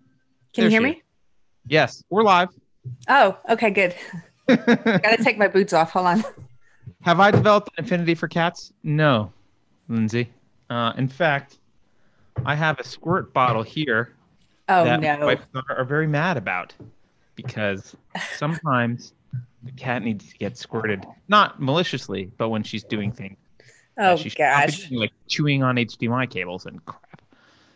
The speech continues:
Speaker 1: So,
Speaker 2: <clears throat> Hey,
Speaker 1: uh,
Speaker 2: guess what? Speaking of cats, there's a cat under my house right now, and it, uh, it's under this room now. So you might <laughs> hear it. It's been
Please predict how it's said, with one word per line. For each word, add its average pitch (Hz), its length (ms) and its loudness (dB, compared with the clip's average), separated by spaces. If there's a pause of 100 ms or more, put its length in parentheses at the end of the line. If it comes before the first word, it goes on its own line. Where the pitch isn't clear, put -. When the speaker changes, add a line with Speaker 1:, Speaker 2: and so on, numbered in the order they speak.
(120)
Speaker 1:
So, 101 360 -4 (320)
Speaker 2:
<clears throat> - 360 -16
Hey, 233 380 4 (400)
Speaker 1:
uh, 196 80 0
Speaker 2:
guess 196 240 0
what? 190 260 4
Speaking 208 280 2
of 185 80 0
cats, 180 540 0 (680)
there's 185 160 2
a 180 60 2
cat 190 320 4
under 185 180 2
my 165 160 4
house 160 560 0
right 151 180 0
now, 143 260 0
and 156 240 -4
it, 151 240 -4 (100)
uh, 151 380 4 (160)
it's 175 320 -4
under 185 300 4
this 170 300 -4
room 170 280 0
now. 202 420 2 (420)
So 180 320 4
you 175 160 4
might 196 180 4
<laughs> 208 120 0
hear 220 140 6
it. 190 280 0
It's 185 180 -2
been 185 360 0